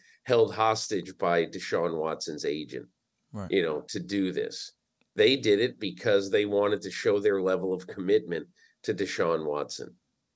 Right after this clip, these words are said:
Speaker 1: Add all those things together, and that's why a lot of people in the N F L are not happy with,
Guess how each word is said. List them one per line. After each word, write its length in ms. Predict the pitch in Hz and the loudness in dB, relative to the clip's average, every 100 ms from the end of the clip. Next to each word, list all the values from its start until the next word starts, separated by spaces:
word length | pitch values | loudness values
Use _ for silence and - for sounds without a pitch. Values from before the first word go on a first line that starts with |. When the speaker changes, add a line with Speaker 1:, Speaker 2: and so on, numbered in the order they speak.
| _ _ _ _ _ _ | _ _ _ _ _ _
Speaker 1:
Add 220 | 127 147 | 2 6
all 200 | 147 135 | 8 8
those 340 | 123 123 117 - | 8 6 4 0
things 320 | 110 107 104 | -2 -2 -8
together, 760 | 107 92 92 87 87 80 80 _ _ _ - | -6 2 2 4 2 0 -4 _ _ _ 0
and 260 | 95 95 | 2 2
that's 380 | 98 101 95 - | 4 2 2 -2
why 180 | 95 90 | 0 2
a 120 | 85 | 2
lot 240 | 85 82 | 0 0
of 100 | 82 | -2
people 400 | - 92 85 78 | -4 -8 -6 -4
in 140 | 80 80 | -4 -4
the 160 | 78 | -4
N 100 | 78 | -4
F 160 | 76 - | -4 -4
L 220 | 76 71 | -4 -4
are 80 | 69 | -4
not 240 | 69 67 | -6 -8
happy 420 | 64 71 67 65 64 | -8 -8 -8 -10 -10
with, 400 | 64 62 60 | -6 -8 -10